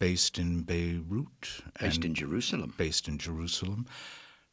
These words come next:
Speaker 1: for the Observer newspaper here in London. Minna Al-Oraibi is a former assistant editor of the Pan-Arab newspaper Asharq Al-Awsat.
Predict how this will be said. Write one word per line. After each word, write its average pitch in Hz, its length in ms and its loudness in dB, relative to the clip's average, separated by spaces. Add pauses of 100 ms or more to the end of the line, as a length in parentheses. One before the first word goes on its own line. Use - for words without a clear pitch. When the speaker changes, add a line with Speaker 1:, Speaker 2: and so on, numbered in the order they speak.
(360)
Speaker 1:
for - 200 -4
the 80 160 -2
Observer 82 440 0
newspaper 80 640 0
here 80 240 -4
in 76 120 -4
London. 78 400 -4 (720)
Minna 131 360 12
Al-Oraibi 110 800 8
is 107 180 4
a 98 120 4
former 147 380 10
assistant 110 400 6
editor 98 340 4
of 78 100 0
the 92 80 2
Pan-Arab 104 720 4
newspaper 95 520 4
Asharq 98 480 2
Al-Awsat. 95 680 0